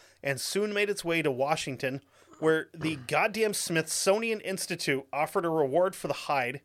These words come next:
and U S President Teddy Roosevelt reportedly considered postponing an international trip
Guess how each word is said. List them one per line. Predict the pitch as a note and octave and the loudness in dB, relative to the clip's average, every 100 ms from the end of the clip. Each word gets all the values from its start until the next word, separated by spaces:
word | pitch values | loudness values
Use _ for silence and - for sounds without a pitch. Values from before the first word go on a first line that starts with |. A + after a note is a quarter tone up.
| _ - - _ _ _ D#3+ | _ -20 -20 _ _ _ -2
and | C#3+ | -2
U | A#2+ D#3 G#3+ | 0 0 2
S | A3+ A3+ | 2 2
President | - G3 G3 G3 G3+ G3+ _ E3+ | 2 4 6 4 2 2 _ -12
Teddy | - F3 A#3 A3 | 0 4 4 4
Roosevelt | G3 F#3 D#3+ D#3 D3+ D3+ | 4 6 2 4 6 6
reportedly | C#3 B2+ - F#3+ F#3+ F3+ F3 | 2 -4 2 2 2 0 -2
considered | E3+ C3+ - D#3 C#3+ C3 | -4 -10 -6 -4 -4 0
postponing | - D#3+ - G3 G3 F#3 | 0 0 2 2 2 -2
an | C3+ | -6
international | - F3 E3 F3 - E3+ | -4 -2 2 0 0 -8
trip | - F3 F3+ | -4 -2 -2